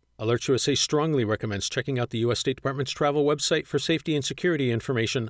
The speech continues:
about your destination. We also recommend visiting the equivalent websites of the Canadian,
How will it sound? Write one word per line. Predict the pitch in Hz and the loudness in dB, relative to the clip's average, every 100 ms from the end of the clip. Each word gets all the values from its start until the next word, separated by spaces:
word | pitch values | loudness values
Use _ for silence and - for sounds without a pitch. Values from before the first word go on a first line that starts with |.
| - | -4
about | 135 131 - | 0 0 0
your | 113 | -2
destination. | 113 - 117 127 127 92 80 _ _ _ | -2 -2 -2 0 0 -4 -10 _ _ _
We | - 104 | -2 2
also | 101 - 117 | 2 0 0
recommend | 120 131 123 123 | 0 0 0 0
visiting | 131 143 139 | 0 0 2
the | 135 | 0
equivalent | 117 170 160 165 147 | 2 0 0 0 0
websites | 151 - 151 - | 0 2 0 2
of | 147 | 0
the | 127 | 0
Canadian, | - 151 165 160 156 | -2 -2 0 0 -2